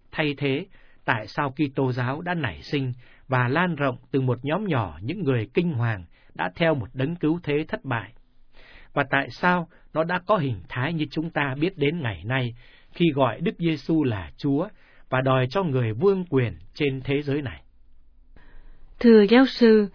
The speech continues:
Speaker 2: giáo sư đã diễn thuyết về đề tài Đức Giêsu phục sinh Chúa của lịch sử. Đâu là ý nghĩa vương quyền của Chúa Giêsu theo các phúc âm?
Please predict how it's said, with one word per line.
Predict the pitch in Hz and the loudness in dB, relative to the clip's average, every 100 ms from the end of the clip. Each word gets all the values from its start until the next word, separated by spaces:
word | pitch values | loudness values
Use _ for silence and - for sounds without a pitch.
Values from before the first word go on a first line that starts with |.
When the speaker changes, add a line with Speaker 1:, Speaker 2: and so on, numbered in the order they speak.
| - - - | -14 -20 2
Speaker 2:
giáo | 277 294 | 8 8
sư | - 247 233 | 10 10 10
đã | 208 | 8
diễn | 226 190 202 | 8 6 6
thuyết | 226 277 311 | 6 6 6
về | 240 208 | 6 8
đề | 202 185 - | 8 6 4
tài | 190 180 175 | 4 6 4
Đức | 254 - | 2 6
Giêsu | 240 214 226 214 202 | 6 6 4 4 4
phục | 196 175 | 2 -2
sinh | - 220 202 202 190 | 0 2 4 2 2
Chúa | 214 269 294 | 4 4 6
của | 220 | 6
lịch | 208 175 - | 6 2 0
sử. | 180 170 208 269 - - - - - - - - - | 2 2 2 -2 -6 -18 -20 -20 -20 -18 -16 -16 -2
Đâu | - 233 226 220 | 6 8 10 8
là | 202 | 8
ý | 202 285 | 8 10
nghĩa | 302 196 185 247 | 10 10 8 8
vương | 254 240 220 | 8 8 8
quyền | 214 190 175 | 8 8 8
của | 175 190 | 4 2
Chúa | 240 277 | 4 6
Giêsu | 262 233 214 226 214 202 | 8 6 4 0 2 0
theo | 190 214 202 | -2 -2 0
các | 196 247 | -2 -2
phúc | - 277 | 0 0
âm? | - 214 | 0 0